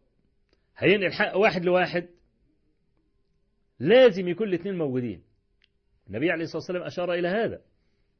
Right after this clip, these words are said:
بقوله: "إنما أنا بشر"، لما قال له اتنين متخاصمين،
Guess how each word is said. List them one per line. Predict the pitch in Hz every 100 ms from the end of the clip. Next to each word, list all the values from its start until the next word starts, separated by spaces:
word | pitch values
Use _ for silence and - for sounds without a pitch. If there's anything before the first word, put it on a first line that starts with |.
| _
بقوله: | - - 123 139 185 196 208 - _ _ _ _ _ _ _ _ -
"إنما | 131 156 185 175 165
أنا | 175
بشر"، | 175 214 - - _ _ _ _ _ _ _ -
لما | 98 107
قال | 156
له | 135
اتنين | 143 147 165 170 _ _ _ _ _ _ _ _
متخاصمين، | 117 104 - 107 139 139 95